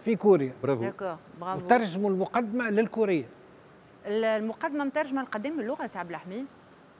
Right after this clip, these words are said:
Speaker 1: آه، اثناش لغة
Speaker 3: اثناش.
Speaker 1: معروفين.
Speaker 3: إن شاء الله نشوفوا أكثر.
Speaker 1: آخر واحدة هي اليابانية. اليابانية
Speaker 3: داكور.
Speaker 1: السنة خرجت.
Speaker 2: سي عبد الحميد، آه، ابن خلدون نجموا نعملوا عليه برشا فيلموات، حياته معناها ياسر، آه،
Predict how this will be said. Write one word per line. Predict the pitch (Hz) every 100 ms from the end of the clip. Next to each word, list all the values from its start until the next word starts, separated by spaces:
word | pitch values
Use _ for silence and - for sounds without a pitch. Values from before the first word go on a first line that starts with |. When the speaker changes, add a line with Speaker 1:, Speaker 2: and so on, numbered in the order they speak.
| -
Speaker 1:
آه، | 156 160 160 156
اثناش | 165 220 196 202
لغة | 190 156 123 98 -
Speaker 3:
اثناش. | 185 202 196 120
Speaker 1:
معروفين. | 160 117 - - - -
Speaker 3:
إن |
شاء | 175 196
الله | 208 202
نشوفوا | 196 190 208 - 190 208
أكثر. | -
Speaker 1:
آخر | 208 - 175
واحدة | 202 202 196
هي | 196
اليابانية. | 202 196 175 151 143 104 - - - -
اليابانية | 135 139 127 143 185 202
Speaker 3:
داكور. | 190 - - -
Speaker 1:
السنة | - - 202 165
خرجت. | - 139 117 - - - - - - -
Speaker 2:
سي | 131
عبد | 135
الحميد، | 139 165 208 143
آه، | 139 135 131 127
ابن | 131 123
خلدون | 135 127 165 151
نجموا | 135 131
نعملوا | 131 127 120
عليه | 135
برشا | 127 202 143
فيلموات، | 123 117 117 95 - -
حياته | - 127 147 127
معناها | 117 139 131
ياسر، | 151 220 - 117
آه، | 110 104